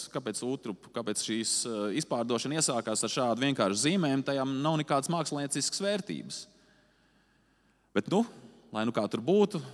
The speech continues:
un vadītājs iesāk šo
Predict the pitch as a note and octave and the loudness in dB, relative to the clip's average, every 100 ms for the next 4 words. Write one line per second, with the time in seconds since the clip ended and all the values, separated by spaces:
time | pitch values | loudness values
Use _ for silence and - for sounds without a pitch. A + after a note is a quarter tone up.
0 | - A#2 - G2 G2 - _ - _ _ | -16 -16 -10 -6 -6 -8 _ -20 _ _
1 | _ _ _ _ _ _ _ - B2+ C3+ | _ _ _ _ _ _ _ -4 0 2
2 | A2+ F2+ F#2+ - B2+ C#3 A2 F#2+ - E2 | 2 0 -2 -2 -2 0 -2 -4 -4 -4